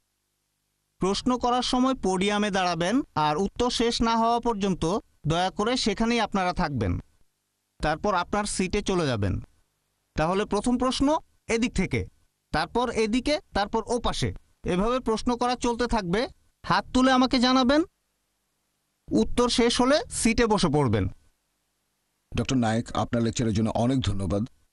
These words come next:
Speaker 2: আমার প্রশ্নটা হলো, আপনি বলেছেন আপনি শান্তি প্রচার করেন, আপনি ইসলাম ধর্মের শান্তির ধারণাটা খুব সুন্দরভাবে বললেন। আপনার মাইক্রোফোনের সামনে লেখা আছে পিস, তার মানে শান্তি।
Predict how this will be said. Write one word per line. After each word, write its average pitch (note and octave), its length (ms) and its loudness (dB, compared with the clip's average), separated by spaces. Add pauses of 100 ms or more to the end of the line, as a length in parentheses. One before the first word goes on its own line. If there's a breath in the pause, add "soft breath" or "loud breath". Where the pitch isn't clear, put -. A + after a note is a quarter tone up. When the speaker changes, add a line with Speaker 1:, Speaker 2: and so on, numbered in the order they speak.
Speaker 2:
আমার B2+ 220 0
প্রশ্নটা D3+ 340 0
হলো, B2 300 0
আপনি C3 300 -2
বলেছেন B2+ 400 0
আপনি A2+ 240 -2
শান্তি B2 340 0
প্রচার G#2 300 -2
করেন, C2 360 -2
আপনি - 280 -2
ইসলাম G2+ 340 -2
ধর্মের G2 240 0
শান্তির G2 340 -2
ধারণাটা F#2+ 380 0
খুব - 180 -4
সুন্দরভাবে G#2+ 520 0
বললেন। F#2 360 0 (120)
আপনার A#2+ 300 -2
মাইক্রোফোনের C#3+ 480 -2
সামনে D#3+ 280 0
লেখা C3 240 0
আছে G2 140 -2
পিস, - 500 -4
তার A#2+ 100 0
মানে A#2+ 180 2
শান্তি। A#2 440 -2